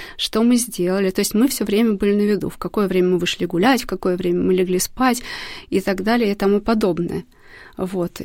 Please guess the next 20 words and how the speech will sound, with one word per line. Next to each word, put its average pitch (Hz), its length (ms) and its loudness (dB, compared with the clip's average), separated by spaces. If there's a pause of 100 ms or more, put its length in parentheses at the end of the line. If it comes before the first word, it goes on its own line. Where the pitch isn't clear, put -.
(100)
Но 175 240 0
это, 254 160 -2
конечно, 214 640 0 (640)
несколько 202 500 2
сложно, 190 460 4
когда 180 260 -2
ты - 80 -6
себя 202 220 -2 (100)
чувствуешь 214 440 -2
все - 140 -6
время 185 240 2
на 190 80 2
сцене. 165 460 -4 (480)
Но 262 320 4 (240)
за 202 460 2
время 190 320 2
моей 185 320 4
жизни 202 500 2
я 190 160 -2
уже 190 280 -2